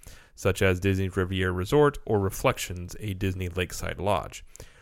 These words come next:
Resale contracts purchased for the existing fourteen Disney Vacation Club resorts will only be able to exchange points into those fourteen resorts. This change does not apply to contracts purchased prior to January nineteenth, twenty nineteen.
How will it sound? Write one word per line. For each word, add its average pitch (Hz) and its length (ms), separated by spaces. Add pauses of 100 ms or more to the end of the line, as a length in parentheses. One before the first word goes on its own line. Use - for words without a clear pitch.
(260)
Resale 127 260
contracts 117 500
purchased 117 440
for 107 160
the 101 100
existing 98 640
fourteen - 720
Disney 104 320
Vacation 98 440
Club 95 200
resorts 95 340
will - 260
only 170 280
be 110 220
able 95 100
to 98 80
exchange 92 460
points 92 280
into 101 360
those 92 260
fourteen - 460
resorts. 107 500 (640)
This - 100
change 117 300
does 101 120
not 120 200
apply 120 240
to 107 100
contracts 104 500
purchased - 460
prior 147 380
to 95 80
January 90 340
nineteenth, 87 560
twenty - 240
nineteen. 151 480